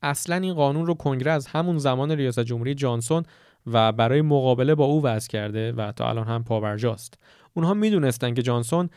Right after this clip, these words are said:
از وزیر جنگش راضی نیست و می‌خواد برکنارش کنه و این قانون رو سریع تصویب کردن تا جلوی اقدام جانسون رو بگیرن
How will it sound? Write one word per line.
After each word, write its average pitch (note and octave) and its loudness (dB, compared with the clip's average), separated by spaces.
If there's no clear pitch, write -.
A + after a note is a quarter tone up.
از B2 0
وزیر B2+ 2
جنگش D#3 2
راضی B2 0
نیست D3+ -4
و C3 2
می‌خواد D3+ 0
برکنارش C3 2
کنه G#2+ -6
و G#2 -6
این E3 0
قانون E3 4
رو E3 0
سریع C#3 0
تصویب C#3 -2
کردن A#2+ -2
تا C3+ 0
جلوی C#3+ 2
اقدام D3 2
جانسون C#3+ 0
رو D3 4
بگیرن G#2+ 0